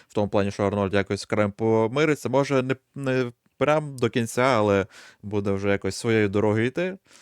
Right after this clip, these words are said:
Конечно, обідно, що він покине нас, але це довго трохи тягнеться. <laughs> Але все ж таки повернулися на те, що й було.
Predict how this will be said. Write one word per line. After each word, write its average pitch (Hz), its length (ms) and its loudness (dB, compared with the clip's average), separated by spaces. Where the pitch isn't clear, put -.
Конечно, 107 380 -4
обідно, 139 300 -4
що 127 120 -10
він 117 80 -8
покине 110 340 -10
нас, 104 300 -4
але 92 520 -6
це - 140 -10
довго 117 340 0
трохи 110 280 -6
тягнеться. 101 640 -4
<laughs> 117 140 -6
Але 143 180 6
все 123 260 0
ж - 80 -6
таки 127 160 -2
повернулися 120 680 0
на 101 400 0
те, 104 260 0
що 107 160 -4
й 107 60 2
було. 156 440 -2